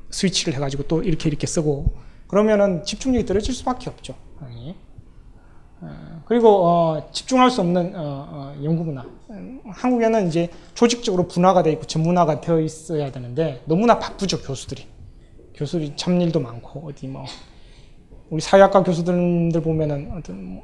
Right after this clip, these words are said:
어떤 뭐, 자문위원회 이런 데 많이 가시-, 가 계시고 대통령 직속 자문위원회 뭐, 이렇게 하시면, 어, 가보면 뭐, 별게 없죠. 대통령 직속, 다 대통령 직속 자문위원회니까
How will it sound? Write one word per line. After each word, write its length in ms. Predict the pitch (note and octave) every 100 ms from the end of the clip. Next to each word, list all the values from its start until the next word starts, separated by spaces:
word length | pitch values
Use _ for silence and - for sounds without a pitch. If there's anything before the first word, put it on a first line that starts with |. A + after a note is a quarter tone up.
| G4+
어떤 200 | E3 D#3+
뭐, 100 | C#3
자문위원회 640 | - E3 E3 D#3+ D#3+ D3+ C#3
이런 220 | D3+ D#3
데 100 | C#3
많이 260 | B2 C3
가시-, 280 | C3 B2 - - - -
가 160 | - C#3+
계시고 360 | B2+ - C3 B2 -
대통령 440 | - C3+ F3+ E3 D#3
직속 580 | - - E3+ - - -
자문위원회 640 | - D3 C#3+ C#3 C3+ A#2+ - -
뭐, 120 | C#3
이렇게 460 | C3+ C3 - B2 E3 - - - - - - - -
하시면, 560 | D3 D#3+ C#3+ C#3+ D3
어, 260 | E3 D3 D3 B2+ - E3+
가보면 640 | - D#3 F#3 F#3 D3+ D3+ G3+
뭐, 140 | C#3
별게 240 | - F#3+ G#3+
없죠. 260 | - - -
대통령 500 | - - D#3+ D3 C#3 - - -
직속, 360 | - - - - - - -
다 240 | E3 F3+
대통령 440 | D#3+ - D#3+ D#3 D3
직속 320 | - - - -
자문위원회니까 1040 | - D3+ D3 C#3 C#3 C3 B2+ B2 - B2 B2+